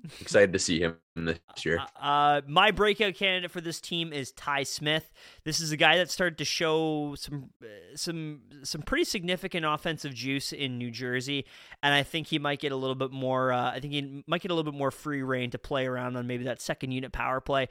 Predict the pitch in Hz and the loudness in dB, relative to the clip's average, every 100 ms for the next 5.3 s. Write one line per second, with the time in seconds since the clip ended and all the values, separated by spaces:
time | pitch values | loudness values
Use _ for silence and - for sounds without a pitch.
0 | - - - 143 143 151 147 151 120 - | -6 -14 -4 0 0 0 0 0 -2 -2
1 | 135 135 131 127 123 123 120 117 120 120 | 0 0 0 2 0 -2 -2 -2 -2 -4
2 | 127 123 123 127 131 - 131 127 123 123 | -4 -4 -6 -6 -6 -2 -2 -2 -2 -4
3 | 131 127 - 143 131 - 131 120 - - | -6 -8 -2 0 0 0 -2 -2 -8 0
4 | 165 156 147 139 127 151 135 - 147 139 | 2 4 4 4 4 2 2 -2 -4 -2
5 | - 143 131 | 0 0 -2